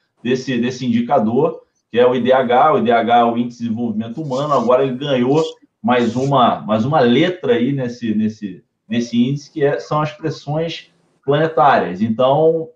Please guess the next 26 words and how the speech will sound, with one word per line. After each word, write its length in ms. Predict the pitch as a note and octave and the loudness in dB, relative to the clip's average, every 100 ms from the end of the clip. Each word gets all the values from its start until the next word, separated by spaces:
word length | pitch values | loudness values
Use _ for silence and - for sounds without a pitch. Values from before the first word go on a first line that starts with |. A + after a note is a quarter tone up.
| _ | _
é, 420 | G#2 G#2+ G2+ G2+ | -2 0 0 -2
é, 60 | G2+ | 0
muita 300 | B2 F3+ C#3+ | -2 -2 -4
gente 180 | D3+ | -4
tava 240 | - D#3 C#3+ | -2 0 2
lá 200 | C3+ E3+ | 2 0
encabeçando 800 | D3+ - D#3+ D#3+ - D#3+ F3+ F3 | -4 -6 -4 -4 -4 -4 -2 0
a 40 | |
lista, 540 | C3 C#3+ E3+ - G3 G3 _ _ _ | 0 -4 -8 -10 -12 -12 _ _ _
teve 240 | D3+ D#3+ | -8 -6
quedas 560 | - - C3+ D3+ E3 D#3+ | -8 -2 0 2 -2 -6
consideráveis, 1000 | D#3+ C#3+ D3+ C3+ A#2 C#3+ D#3 D#3+ D#3+ - _ _ | -8 -8 -4 0 2 2 2 0 -6 -8 _ _
outros 320 | C#3 D3 - | -6 -6 -6
países 360 | C#3 C3 C3 B2 | -2 -2 -2 -4
ganharam 460 | B2+ B2 D#3 D3+ | -2 0 0 -2
posições. 680 | C#3 B2 G#2 - B2 D#3+ C#3+ | 0 -2 -2 -4 -2 0 -2
Então, 160 | C#3+ E3+ | -2 -4
essa 180 | D#3+ F#3 | -2 -4
mudança 800 | F3+ D3+ A2 D3 G3+ G#3+ - | -2 -4 0 0 2 0 -2
nesse, 300 | D3 C#3+ - | -8 -8 -10
nesse 400 | C3 A2+ A#2+ A#2 | -8 -8 -10 -6
indicador, 400 | A#2+ A#2+ A#2+ A2 | -4 -4 -2 -4
que 80 | A#2+ | 0
é 20 | |
muito 240 | A#2+ A#2+ - | 0 0 -2
importante, 640 | - A#2+ - D3 E3+ - | -10 -10 -8 -2 -2 -2